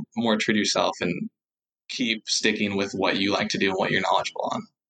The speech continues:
Or, you know, that can be anything too, right? It doesn't have to be business. You can be the best dancer in the world. You don't have to do some crazy dance to get viral. It's just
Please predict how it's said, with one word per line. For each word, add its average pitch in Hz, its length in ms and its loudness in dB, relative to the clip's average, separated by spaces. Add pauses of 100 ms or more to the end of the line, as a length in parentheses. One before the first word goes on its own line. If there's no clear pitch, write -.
(140)
Or, 190 160 -2
you 147 220 -4
know, 160 100 0
that 151 120 2
can - 80 -6
be 143 120 2
anything 120 400 0
too, - 140 0
right? 113 200 2
It 107 60 2
doesn't 135 160 2
have 139 60 2
to 104 100 -6
be - 20 -4
business. 127 300 -4
You 110 80 -8
can 117 80 -6
be 98 180 -6 (280)
the 113 60 -6
best 120 180 0
dancer 113 240 0
in 104 60 0
the 95 60 -2
world. 110 220 0
You 107 60 0
don't 110 80 2
have 110 80 -6
to 101 80 -6
do 101 240 -2 (480)
some 110 140 -6
crazy 123 300 0
dance 104 260 -4
to 110 60 -4
get 101 180 -4 (220)
viral. 131 340 0
It's 113 140 -4
just 120 180 -2